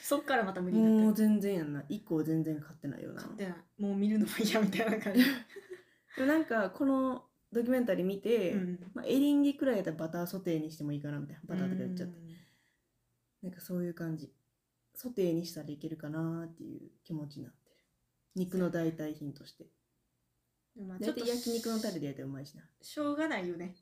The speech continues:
Speaker 1: <laughs> その事件はちょっと強すぎた。
Speaker 2: ちょっとな。
Speaker 1: 友達がまず吐いちゃってるから。
Speaker 2: そう。キノコ好きの友達が吐いちゃうっていう。
Speaker 1: 吐いちゃうっ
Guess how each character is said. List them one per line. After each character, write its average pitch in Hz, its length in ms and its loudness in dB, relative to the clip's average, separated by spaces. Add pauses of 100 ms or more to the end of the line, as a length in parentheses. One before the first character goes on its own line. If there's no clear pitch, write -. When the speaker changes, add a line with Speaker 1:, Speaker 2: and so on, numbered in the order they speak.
Speaker 1:
<laughs> 381 120 -10
そ 269 160 -2
の 233 140 4
事 247 140 -4
件 185 220 0
は 165 80 -6
ち 185 80 -8
ょ - 20 -8
っ 185 40 -6
と 175 80 -6
強 214 220 -6
す - 120 -8
ぎ 180 120 -4
た。 - 120 -14 (240)
Speaker 2:
ち 214 80 -10
ょ - 20 -10
っ - 40 -14
と - 100 -14
な。 - 180 -20 (140)
Speaker 1:
友 285 180 -4
達 302 220 0
が 277 80 0
ま 277 100 -2
ず - 80 -8
吐 - 180 -2
い - 40 -4
ち 339 80 -2
ゃ - 20 -2
っ - 40 -18
て - 140 2
る 226 80 4
か 190 140 -2
ら。 277 100 -2 (120)
Speaker 2:
そ 185 80 0
う。 165 100 -2 (560)
キ 226 100 -4
ノ 233 120 0
コ 233 80 -2
好 220 120 0
き 226 120 -2
の 220 120 2
友 202 240 -2
達 202 200 -4
が 262 80 0
吐 170 240 -2
い 165 80 0
ち 165 100 -4
ゃ 156 60 0
う 165 60 0
っ - 20 0
て 165 60 -6
い 190 40 -6
う。 - 20 -6
Speaker 1:
吐 180 120 -2
い - 20 -6
ち - 0 -
ゃ 190 40 -12
う - 20 -18
っ - 40 -20